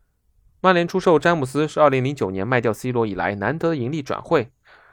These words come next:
此外，我们数数还有斯莫林、小豌豆、小布林德和布特纳仅仅这几个人。总之，曼联度过了一个不错的夏窗。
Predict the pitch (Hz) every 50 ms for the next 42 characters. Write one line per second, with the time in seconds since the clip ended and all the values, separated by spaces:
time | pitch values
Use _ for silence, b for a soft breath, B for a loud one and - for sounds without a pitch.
0 | b b b b b b - - 160 170 202 202 175 147 135 131 - 156 160 -
1 | 135 123 127 123 131 123 110 104 104 113 b b b b b _ - - - -
2 | 123 120 113 107 95 95 95 98 107 117 - - - 101 95 95 110 131 165 202
3 | 202 160 127 127 _ _ _ - 110 113 - 190 202 196 180 - 131 147 180 b
4 | b b b b b b _ 156 165 - - 202 - - - 214 180 135 131 -
5 | _ - 120 123 120 113 104 - 175 - - - - - - - 180 185 151 92
6 | - - - _ _ b b b b b b b b b b b b b b _
7 | _ _ _ _ _ _ _ - 131 127 127 - 185 190 - _ _ _ _ _
8 | _ 170 160 147 131 123 131 135 170 160 143 143 143 135 127 127 123 139 127 -
9 | - 123 127 - 175 135 123 - 170 143 - - - 139 156 175